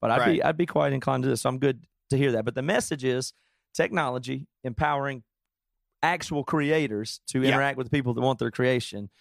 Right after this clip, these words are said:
Speaker 1: Uh, and I don't care if that's a tech company, Uber, it, whatever it is, it's the, it's the cutting out of people and directly,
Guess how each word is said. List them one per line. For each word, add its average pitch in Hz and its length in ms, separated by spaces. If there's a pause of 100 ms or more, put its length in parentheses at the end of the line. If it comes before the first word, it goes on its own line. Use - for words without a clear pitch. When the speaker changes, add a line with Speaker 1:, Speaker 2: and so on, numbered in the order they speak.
(180)
Speaker 1:
Uh, 117 160
and 135 140
I 151 60
don't 160 140
care 156 140
if 135 80
that's 131 200
a 117 60
tech - 280
company, 131 460
Uber, 123 420 (400)
it, 117 80
whatever 202 380
it 175 80
is, 110 280
it's 139 140
the, - 300
it's 135 160
the 135 100
cutting 170 340
out 165 180
of 135 120
people 131 360
and 123 300
directly, 135 540